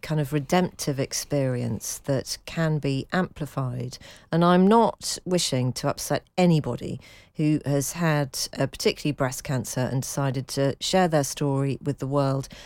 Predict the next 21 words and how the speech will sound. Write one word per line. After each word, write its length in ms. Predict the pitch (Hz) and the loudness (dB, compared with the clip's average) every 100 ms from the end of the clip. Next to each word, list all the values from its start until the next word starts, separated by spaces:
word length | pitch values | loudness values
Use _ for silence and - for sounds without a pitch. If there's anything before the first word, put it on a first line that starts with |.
| - - | -12 2
There 160 | 170 | 4
is 140 | 175 180 | 4 2
a 80 | |
happy 420 | 180 - 254 - 202 | 0 -4 -6 -4 0
ending 400 | 170 165 156 139 | 2 4 2 0
for 240 | 127 135 131 | -2 -4 -4
you 180 | 131 | -2
if 160 | 131 131 | -4 -4
you 140 | 135 | -2
are 240 | 139 147 139 | 0 0 0
able 260 | 131 131 | -2 -4
to 100 | 127 | -8
share 400 | - - 135 131 131 | -8 -4 -2 -2 -4
your 160 | 135 127 | -6 -6
story 520 | - 139 135 131 131 | -4 -4 -2 -4 -4
with 140 | - 131 | -6 -6
the 80 | 123 | -4
world. 480 | 131 127 131 131 - - - - _ | -2 -2 -4 -6 -12 -18 -20 -20 _
And 480 | 151 143 139 139 - - | 0 2 2 0 -2 -2
I 80 | 143 | -2
think 220 | 143 165 | 2 0